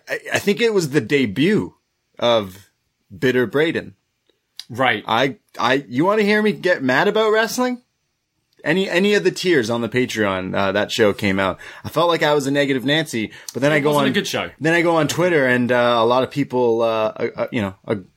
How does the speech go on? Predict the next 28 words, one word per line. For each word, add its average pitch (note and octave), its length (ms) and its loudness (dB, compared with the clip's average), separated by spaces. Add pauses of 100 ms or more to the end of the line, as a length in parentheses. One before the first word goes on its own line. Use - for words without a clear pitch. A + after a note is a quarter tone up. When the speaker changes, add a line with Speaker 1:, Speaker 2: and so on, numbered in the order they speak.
Speaker 1:
agreed A2 420 0
with G2 160 -4
what G2 160 2
I, - 140 -2 (360)
I G2 160 -2
thought C#2+ 320 -6
at D2 220 -4
Speaker 2:
Mm. - 40 -2
Speaker 1:
least. G2 240 -2
So B2+ 300 0 (300)
go D#3 160 2
listen D#3+ 340 0
to C3+ 160 -2
that A#2+ 300 0
as G2 180 -6
well. G2+ 400 0
Um, G#2+ 380 -2
but B2+ 240 -2
yeah, D#3 240 2
we, C#3+ 240 0
we D3 160 -2
got E3+ 160 -2
to D3 100 0
hang C#3 220 0
out C#3+ 180 0
in B2 60 0
the A2+ 80 0
park. A2+ 480 -2